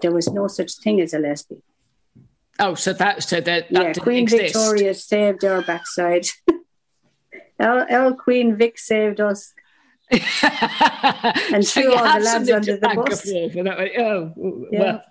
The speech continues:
Speaker 2: anyway.
Speaker 1: So
Speaker 2: The
Speaker 1: anyways, I made my way
Speaker 2: Yes.
Speaker 1: down there, and I made my way, uh, across from the station, and, uh, I went and I sat. Now, when I, when I, when I got down there, I noticed there was a lot of young people like myself hanging around, so I was delighted.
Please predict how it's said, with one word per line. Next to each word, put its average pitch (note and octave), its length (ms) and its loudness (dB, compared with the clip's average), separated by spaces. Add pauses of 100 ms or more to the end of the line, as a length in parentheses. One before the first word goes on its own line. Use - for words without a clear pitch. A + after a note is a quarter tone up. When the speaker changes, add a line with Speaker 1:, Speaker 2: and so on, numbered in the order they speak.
Speaker 2:
anyway. E3 400 -2 (560)
Speaker 1:
So A#3+ 140 2
Speaker 2:
The A#3 80 2
Speaker 1:
anyways, G3+ 420 2
I G3 100 0
made G#3+ 280 0
my G3 160 2
way F#3 60 0
Speaker 2:
Yes. F3 140 0
Speaker 1:
down F3 300 2
there, E3 460 -2
and E3 120 0
I D#3+ 80 2
made F3+ 260 2
my F3 100 4
way, E3+ 300 -2 (160)
uh, D#3 200 -4
across - 440 -4
from D#3 180 0
the D#3+ 80 -6
station, D#3+ 680 -4
and, D#3 300 -2
uh, D#3 160 -4
I E3 100 -4
went E3+ 200 0
and D#3+ 80 0
I D3 80 -4
sat. D#3+ 360 -4 (540)
Now, F3 180 0
when A#3+ 220 -2
I, A#3+ 160 -2
when A3 220 0
I, G3+ 340 -2
when F#3 280 -2
I F3+ 120 0
got G#3 280 -6
down G3+ 300 0
there, D#3+ 200 -12 (460)
I E3+ 100 0
noticed G3+ 420 -2
there E3+ 80 0
was E3+ 120 -2
a F3+ 40 0
lot F#3+ 180 -2
of F3+ 80 0
young F3+ 220 0
people E3 300 -4
like E3 180 -2
myself E3 420 -4
hanging D#3+ 240 -2
around, D#3+ 320 0
so D#3 380 -6
I F3 240 -2
was D#3+ 420 -4
delighted. D#3+ 600 -6